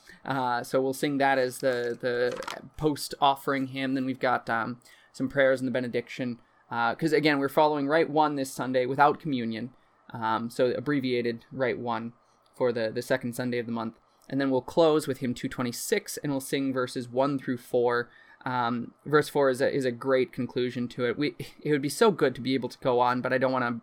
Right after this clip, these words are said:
overburden people with too much hymn singing. Uh, I know that can be, uh, a lot, uh, for, for some.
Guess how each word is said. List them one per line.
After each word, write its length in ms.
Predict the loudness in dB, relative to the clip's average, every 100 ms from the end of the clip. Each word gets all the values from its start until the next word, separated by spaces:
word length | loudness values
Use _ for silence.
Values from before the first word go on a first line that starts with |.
| -6
overburden 500 | -4 -2 -2 -2 -4
people 300 | -6 -6 -6
with 140 | -8
too 140 | -8 -4
much 300 | -4 -8 -8
hymn 180 | -6
singing. 440 | -6 -6 -8 -10 -12 -20 -20 -6
Uh, 140 | -2 0
I 100 | 0
know 120 | 0
that 180 | -2 -2
can 140 | -6
be, 280 | -6 -8 -12 _ _ -8
uh, 220 | -4 -2
a 80 | 0
lot, 380 | 0 0 -2 -8 _ _
uh, 320 | -8 -4 -4
for, 320 | -2 -4 -4 0
for 160 | -2
some. 340 | -2 -8 -8